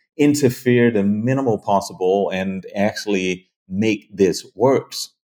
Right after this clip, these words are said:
uh, make it work?" So that was the, that was the Hungary episode, and we went out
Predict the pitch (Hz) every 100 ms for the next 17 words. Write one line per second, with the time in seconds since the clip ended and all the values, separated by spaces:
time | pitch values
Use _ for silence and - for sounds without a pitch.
0 | _ 90 95 98 95 95 120 131 - -
1 | _ _ _ _ _ - - - _ -
2 | 101 131 135 127 127 120 110 104 95 92
3 | - 107 104 110 113 104 107 101 95 90
4 | 87 - 104 101 95 - 92 95 101 101
5 | 104 95 95 87 -